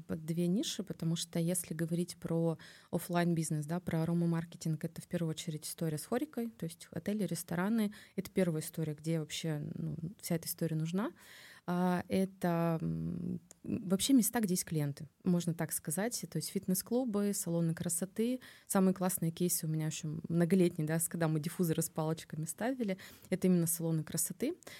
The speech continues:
А, и это, конечно же, сейчас, ам, предприятия, где можно купить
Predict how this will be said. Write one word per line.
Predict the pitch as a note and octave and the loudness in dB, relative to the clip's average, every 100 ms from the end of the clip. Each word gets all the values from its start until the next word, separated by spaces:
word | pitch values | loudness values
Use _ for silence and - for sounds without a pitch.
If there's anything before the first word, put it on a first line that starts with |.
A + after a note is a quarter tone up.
| - - - | -18 -12 -2
А, | E3+ F3 F3 | 0 2 2
и | G3+ | 2
это, | G#3+ G#3 - | 2 2 0
конечно | F3+ F#3 F3+ | 0 2 0
же, | D#3+ | 0
сейчас, | - - F3 F#3+ - - F3 | -2 -2 -2 0 0 0 0
ам, | E3 D#3+ D#3+ D#3 - - - _ - - - | 0 0 0 -2 -4 -6 -10 _ -16 -12 -4
предприятия, | E3 - E3+ G3 - E3+ | -4 0 0 0 -2 -2
где | D#3+ E3 E3 F3 | -4 -4 -2 0
можно | D#3+ E3 D3+ | 0 -2 -2
купить | D3 - E3+ - | -6 -6 -4 -4